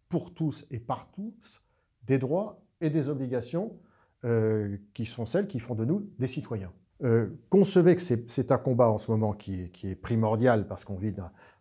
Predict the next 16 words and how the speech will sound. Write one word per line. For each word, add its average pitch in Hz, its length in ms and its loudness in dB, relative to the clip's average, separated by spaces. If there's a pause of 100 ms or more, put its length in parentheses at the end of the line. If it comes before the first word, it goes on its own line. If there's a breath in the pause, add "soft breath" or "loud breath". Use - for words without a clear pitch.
dans 98 60 -12
une 101 200 -6
époque 107 420 -4
de, 90 180 -12
de 90 140 -10
discrimination, 107 1080 -4
on - 20 -4
vit 101 160 -4
dans 101 140 -2
une 98 160 -2
époque 104 300 2
de 110 60 -2
revendications 113 840 0
identitaires, 135 1000 4
euh, 107 60 0 (580 loud breath)
communautaristes, 123 1080 2